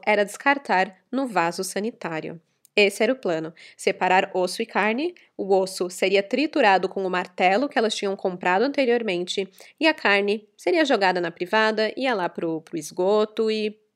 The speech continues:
pronto, acabou o assunto. Mas logo, logo, a Cássila percebeu que isso não ia funcionar, pois a carne não estava ficando mole e se soltando do osso, muito pelo contrário,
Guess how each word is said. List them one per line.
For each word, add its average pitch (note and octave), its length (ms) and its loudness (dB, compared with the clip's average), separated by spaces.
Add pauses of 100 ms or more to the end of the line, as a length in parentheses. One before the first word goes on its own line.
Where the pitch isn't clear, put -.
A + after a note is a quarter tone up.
(120)
pronto, F3+ 380 -2
acabou E3+ 340 -2
o F3 40 0
assunto. D3 520 -10 (840)
Mas D#4 340 4
logo, A#3 320 2
logo, F#3 320 4
a E3+ 60 2
Cássila G3 420 -2
percebeu G3+ 640 0
que G3 160 -8
isso A3 160 -2
não G#3 320 0
ia G#3+ 160 0
funcionar, G3+ 560 -6 (260)
pois G#3 240 2
a A3 80 2
carne F#3+ 440 -2
não G3+ 180 -2
estava G#3+ 340 -2
ficando G#3+ 440 -4
mole F3 560 -2 (180)
e G#3+ 80 -4
se A3 160 -6
soltando G#3 600 -2
do A3 160 -2
osso, G3 420 0
muito G#3+ 460 -2
pelo G#3 200 0
contrário, E3+ 640 0